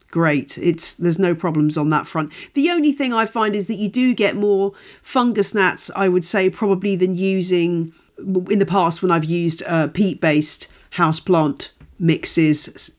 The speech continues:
I think you probably have a few more fungus gnats, which people do have a rather overblown hate for. <laughs> But that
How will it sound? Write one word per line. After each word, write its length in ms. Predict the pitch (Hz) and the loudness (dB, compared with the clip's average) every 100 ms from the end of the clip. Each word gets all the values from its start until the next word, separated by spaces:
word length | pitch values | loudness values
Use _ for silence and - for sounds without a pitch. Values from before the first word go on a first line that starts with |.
| - 180 - _ - | -14 -14 -14 _ 0
I 140 | 180 | 0
think 260 | 165 220 175 | 2 -2 0
you 80 | 170 | -2
probably 360 | - 185 180 | 0 2 2
have 180 | 175 180 | 0 -2
a 60 | 160 | -2
few 260 | - 185 | 0 0
more 180 | 170 165 | 2 0
fungus 440 | 165 160 156 147 | 2 2 2 0
gnats, 240 | 160 - - | -2 0 -2
which 180 | - - | -2 0
people 340 | 330 330 302 | -2 0 -2
do 380 | 233 262 254 240 - - | 0 0 2 0 -6 -4
have 300 | 214 196 - - - | -2 -2 -4 -20 -4
a 160 | 196 190 190 _ _ - | -4 -4 -10 _ _ -8
rather 420 | 196 226 202 202 - | -2 0 2 0 0
overblown 520 | 208 175 180 175 175 | 0 0 0 2 0
hate 280 | 185 170 - | 0 -2 -4
for. 340 | 156 156 160 _ - 214 | -8 -8 -10 _ -6 0
<laughs> 60 | 320 320 330 - - 415 339 - _ - _ | 0 2 -2 -2 -6 -2 -2 -4 _ -20 _
But 320 | 233 214 - _ - | 2 2 0 _ -6
that 320 | 254 247 | 0 0